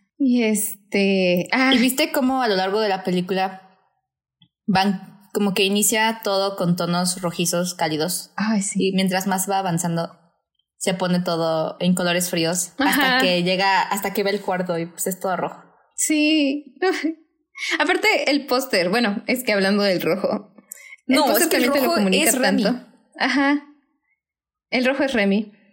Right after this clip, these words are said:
Speaker 1: Y es, pues, su relación, ¿no? También su unión.
Speaker 2: Ujú.
Speaker 1: Y este, y el póster que es la cara de él. Bueno, son ellos dos abrazándose, pero solo ves a Leo, ¿no?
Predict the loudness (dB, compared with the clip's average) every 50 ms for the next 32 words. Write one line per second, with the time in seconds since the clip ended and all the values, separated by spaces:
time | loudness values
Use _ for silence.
0 | _ _ _ _ -2 0 2 2 2 2 0 -4 -6 -8 -12 _ _ _ _ _
1 | -2 0 2 2 0 2 2 2 2 2 2 2 2 2 2 0 0 0 0 0
2 | 2 2 2 0 0 -2 0 2 2 4 4 4 4 2 0 -2 -4 -10 -20 _
3 | _ _ _ _ _ _ _ _ 0 0 2 2 2 2 2 2 2 0 -2 -4
4 | -8 -14 _ _ -2 0 2 2 2 2 2 0 0 -2 -2 -2 0 -2 -2 -2
5 | 0 0 2 2 2 0 -2 -2 -2 0 0 0 0 0 -2 -4 -4 -6 -10 _
6 | _ _ -2 -2 0 0 0 0 2 0 2 0 0 0 0 0 0 0 0 2
7 | 2 2 2 0 0 0 2 0 2 2 0 0 0 0 0 -2 -2 -2 0 0
8 | 0 2 2 2 0 0 0 0 0 0 0 0 0 0 0 -2 -2